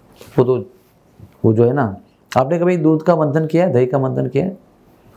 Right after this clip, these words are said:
कितने लोगों ने किया, सच बताओ? मैंने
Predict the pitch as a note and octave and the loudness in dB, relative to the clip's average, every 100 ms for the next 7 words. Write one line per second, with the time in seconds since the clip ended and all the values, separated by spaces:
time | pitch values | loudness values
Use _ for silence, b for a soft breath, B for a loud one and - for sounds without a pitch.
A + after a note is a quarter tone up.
0 | - C3+ D#3 C#3+ B2 G#2+ G2 A2 G#2+ - | 0 2 2 2 0 -2 -4 -2 -2 -4
1 | - - _ _ _ _ _ _ _ _ | -8 -14 _ _ _ _ _ _ _ _
2 | _ - - - - _ _ _ _ - | _ -20 -18 -18 -20 _ _ _ _ -20
3 | - _ _ _ - _ _ _ _ _ | -20 _ _ _ -20 _ _ _ _ _
4 | - - - - - - _ _ - - | -20 -14 -8 -8 -10 -20 _ _ -20 -20
5 | - A#2+ B2+ C#3 D#3+ F3+ G3 - | -2 2 2 0 0 0 -2 -6